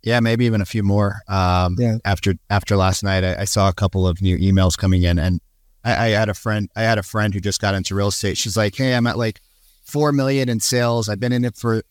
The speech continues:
Speaker 1: like, three months." I'm like, "How many transactions?" She's like, "Three." I was like, "All right, so it's, like, one a month. That's awesome." She's
Speaker 2: Yeah.
Speaker 1: like, "But I'm so, like, like, I think I've already burnt through, like, all of my database. Like, I think that's it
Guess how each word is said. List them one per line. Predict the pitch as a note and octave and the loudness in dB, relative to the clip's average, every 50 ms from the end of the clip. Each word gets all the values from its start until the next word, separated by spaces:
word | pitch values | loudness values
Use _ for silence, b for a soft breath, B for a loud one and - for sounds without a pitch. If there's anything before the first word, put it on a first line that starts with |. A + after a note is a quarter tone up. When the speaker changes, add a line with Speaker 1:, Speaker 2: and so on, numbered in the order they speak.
| _ | _
Speaker 1:
like, | - G#2 G#2 - _ | -4 -4 -4 -4 _
three | - B2+ C3 B2+ | -2 0 2 2
months." | A#2+ A#2 A#2 B2 A#2 - | 2 2 2 0 0 0
I'm | A#2+ A2 | -2 -2
like, | G#2+ G2 - | -2 -2 -2
"How | B2+ B2+ | 0 0
many | C3+ C3 B2 | 2 0 0
transactions?" | - - B2 A2 G2 A2+ G#2+ G#2 G2 - G#2 F#2+ - | -2 -2 -2 -2 0 0 0 0 -2 -4 -4 -4 -4
She's | - A2 F#2+ | -4 -4 -2
like, | A2 G2+ F#2+ - - | -2 -2 -2 -4 -4
"Three." | B2+ B2+ A2+ E2+ | -2 -2 0 -2
I | C#2 - _ _ _ _ _ _ | -2 -6 _ _ _ _ _ _
was | - F#3+ | -2 0
like, | G3 G3+ G#3+ | 2 4 4
"All | G3+ | 4
right, | D3 D3 D3+ - | 4 4 2 2
so | - C3+ | -2 -2
it's, | - C#3+ | -2 -2
like, | A#2+ - | -2 0
one | C3+ C3+ B2+ | 2 2 2
a | B2 | 2
month. | C3 C3 G#2 - - | 2 2 0 0 0
That's | G#2+ G#2+ - - | -2 -2 2 4
awesome." | A#2+ A2+ G#2 - - D2+ C#2 - _ _ _ | 4 4 2 0 -2 -8 -10 -14 _ _ _
She's | - - C3 | -6 -2 0
Speaker 2:
Yeah. | A2+ | 4
Speaker 1:
like, | C#3 C3+ B2+ _ | 4 4 4 _
"But | - C3+ | -2 0
I'm | B2+ B2+ B2 A#2 | 0 0 0 0
so, | - - - - C#3+ C#3+ D3+ D3 | -2 0 0 2 2 2 2 0
like, | C#3+ C3+ B2 A2 G#2 - - _ _ _ - | 0 0 0 0 -2 -4 -8 _ _ _ -6
like, | B2 A#2 - - _ _ _ - - | -6 -6 -6 -8 _ _ _ -6 -6
I | A#2 | -4
think | - - D3 D3+ - | -2 0 0 0 2
I've | C#3+ C#3 C3 | 0 0 2
already | C3 B2+ C3+ B2 | 2 2 0 0
burnt | A2 - - C3+ C3+ A#2+ _ | -2 0 0 0 0 0 _
through, | - C#3 C#3 C3 | -4 -2 0 0
like, | A#2 A2+ - - - | 0 -2 -2 -4 -4
all | A2+ A#2+ B2+ C3 | -2 0 0 2
of | A#2+ | 0
my | A2+ G#2 G2+ F#2+ | 0 0 -2 -4
database. | F#2 G#2 G#2 A2 B2 C3 B2+ A#2 B2+ B2+ B2+ C3 C3 - | -4 -2 0 0 2 0 0 0 0 0 0 0 0 -2
Like, | A2+ G#2+ G2+ - _ _ _ - | -2 -4 -4 -6 _ _ _ -12
I | A2+ A#2 | -10 -10
think | - - D3 D3 D3 - | -6 -4 -4 -4 -2 -2
that's | C3 C3 G#2+ F2 - | -4 -4 -4 -2 -2
it | D3 D3+ E3 - | 0 0 0 0